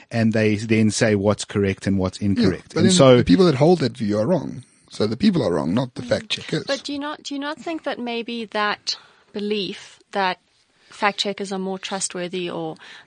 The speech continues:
Speaker 3: the arbiters of truth, um, there, there could be a lot of factors that contribute to that, but do you not think it's maybe, um, a transparency about methodology that lends at that? Is that if you read,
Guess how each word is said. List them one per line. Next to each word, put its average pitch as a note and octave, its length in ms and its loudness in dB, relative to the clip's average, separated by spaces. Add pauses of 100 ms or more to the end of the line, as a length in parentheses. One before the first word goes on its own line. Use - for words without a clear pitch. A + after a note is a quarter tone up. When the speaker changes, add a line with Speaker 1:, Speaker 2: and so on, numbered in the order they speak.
Speaker 3:
the F3+ 80 -8
arbiters F3+ 480 -4
of E3+ 60 -14
truth, - 420 -4 (400)
um, F#3+ 460 0 (800)
there, A3+ 140 -2 (100)
there A#3 80 0
could - 160 -14
be A#3 80 -2
a G#3+ 40 0
lot F#3 180 -2
of F3+ 80 -10
factors F3 400 -6
that D#3+ 140 -8
contribute F#3 400 -10
to F#3 120 -10
that, D#3+ 220 -8
but F3 220 -2 (300)
do - 100 -6
you A3+ 40 -2
not B3 160 -2
think D4+ 180 -2
it's B3 140 -6
maybe, G#3 420 -2 (200)
um, G3 180 -4 (760)
a G#3 60 -8
transparency G3 720 -4
about F3 380 -8
methodology F3+ 840 -4
that - 200 -10
lends D#3 300 -10
at - 120 -18
that? - 380 -10 (400)
Is F#3+ 120 -4
that G3 240 2
if - 180 -8
you A3+ 120 -4
read, B3 300 -6